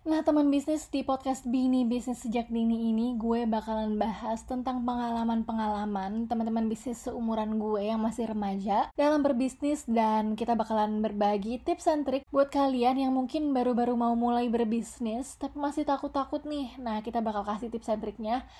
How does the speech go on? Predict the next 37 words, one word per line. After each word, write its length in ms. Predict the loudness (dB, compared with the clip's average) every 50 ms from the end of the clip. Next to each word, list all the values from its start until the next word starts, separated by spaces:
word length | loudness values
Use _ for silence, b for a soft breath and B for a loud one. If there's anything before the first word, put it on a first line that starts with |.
| B B B B
atau 240 | 2 8 8 10 10
bahkan 320 | 8 6 4 4 2 2 4
sudah 240 | 2 2 2 0
mulai 160 | 0 0 0 0
berbisnis 880 | 0 0 -2 0 -2 -4 -6 -8 -10 -8 -6 -6 -6 -8 -10 -16 -16 -6 -4
dan 560 | -2 0 2 2 2 2 2 2 0 0 -4 -6 -6
needs 400 | -4 -2 -2 -2 -2 -2 -2 -2
more 240 | 2 2 4 4
advice. 480 | 2 2 2 0 0 0 0 -2 -6 -4
Di 160 | -2 0 2
sini 160 | 2 2 2
kita 240 | 2 4 4 6 4
bakalan 320 | 4 4 6 4 4 4 2
sharing. 400 | -2 -4 -2 -2 -4 -6 -8 -12 -16 -16 -6
Di 160 | -4 6 8
episode 320 | 8 8 8 6 6 6
pertama 400 | 6 4 4 4 4 4 4 2
kita 160 | 6 6 6 6
bakalan 400 | 6 4 2 2 2 2 0 0
ngobrol 480 | 0 2 2 2 2 2 0 0 0
sama 320 | 0 0 0 2 0 0 0
teman 320 | 0 0 -2 0 -2 -2
bisnis 320 | -4 -4 -4 -6 -8 -6
pertama 440 | -8 -10 -6 -4 -4 -2 -2 -2 -4 -6
kita, 480 | -6 -10 -10 -6 -2 0 0 0 0 0
namanya 460 | -2 -2 -2 -2 -2 -4 -4 -6 -6 -6
Ariandi 420 | -4 -4 -4 -2 -2 -2 -2 -2
Akbar. 540 | -2 -2 -2 -2 -2 0 0 0 0 -2 -2
Gue 180 | 0 0 0 0 0
kenal 240 | -4 -4 -2 -2
lumayan 320 | 0 0 0 -2 -4 -2 -2
deket 320 | -4 -4 -4 -6 -6 -6
sama 400 | -4 -4 -4 -2 -2 -2 -4 -4
Arya 320 | -4 -4 -2 0 0 -2 -2
karena 320 | -4 -6 -6 -4 -4 -4
dia 320 | -4 -4 -2 -2 -2 -2
temen 240 | -2 -2 -4 -4 -4